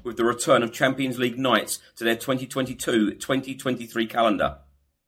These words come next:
It states that Spurs pipped Arsenal to fourth place to secure Champions League qualification after the appointment of Antonio Conte led to an impressive run of victories for the London side. Antonio Conte will demand that Daniel Levy invests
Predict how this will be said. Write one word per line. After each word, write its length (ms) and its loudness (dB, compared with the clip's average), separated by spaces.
It 100 -10
states 280 4
that 80 -6
Spurs 380 2
pipped 240 -2
Arsenal 380 4
to 60 -6
fourth 300 -2
place 260 2
to 60 -14
secure 300 -4
Champions 420 0
League 160 0
qualification 800 0
after 220 4
the 100 2
appointment 420 -2
of 200 6
Antonio 400 0
Conte 500 2
led 220 2
to 100 -2
an 60 4
impressive 500 0
run 160 6
of 160 -6
victories 460 -2
for 320 -4
the 60 -2
London 340 2
side. 420 2
Antonio 340 2
Conte 320 0
will 160 0
demand 460 4
that 100 -4
Daniel 320 4
Levy 240 2
invests 480 2